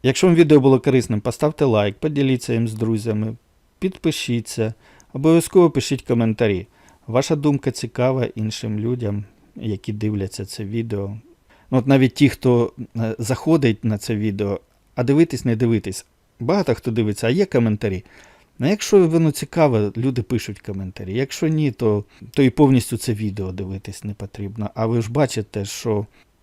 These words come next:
воно повноцінне, тим більше зараз буде головний прогноз. Болотну федерацію буде знищено, процес триває. Орки повернуться в свої печери, жерти корінці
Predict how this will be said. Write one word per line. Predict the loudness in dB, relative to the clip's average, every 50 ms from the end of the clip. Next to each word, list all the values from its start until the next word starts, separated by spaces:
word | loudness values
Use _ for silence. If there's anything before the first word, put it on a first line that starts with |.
| _ _
воно | 0 4 4 6 4
повноцінне, | 4 2 2 2 2 2 0 2 2 2 4 4 2 0 -2 _ _
тим | 0 2 2 2
більше | 2 2 2 2 2 0 0 0 0 0
зараз | 2 4 4 4 6 4 2 0 -2
буде | -6 -6 -4 -4 -2 -2 -2
головний | 0 0 -2 -2 -2 -2 -2 -4 -4
прогноз. | -4 -4 -6 -6 -6 -6 -8 -8 -8 -10 -12 -16 -18 -20 _ _ _ _ _ _ _
Болотну | -14 -12 -2 2 4 6 6 6 4 4 2
федерацію | 2 2 4 4 6 6 6 6 4 0 -2 -2
буде | -2 0 2 2 2
знищено, | 2 0 0 -2 -2 -2 -4 -4 -4 -2 0 -2 -2 -4 -6 _ _ _ _ _ _ _ _
процес | 0 2 2 2 2 0 -2 -2 -2
триває. | -4 -2 -2 0 0 0 2 2 2 2 0 -2 -6 _ _ _ _ _ _ _
Орки | 0 2 2 2 2 0
повернуться | 0 2 2 4 4 4 4 4 2 0 -2 -2 -6
в | -6
свої | -4 -2 -2 -2 0
печери, | -2 -4 -6 -2 0 0 2 2 2 0
жерти | 0 0 0 0 0 -4 -6
корінці | -4 -4 -2 -2 0 0 -2 -2 -4 -4 -2 -2 -2 -2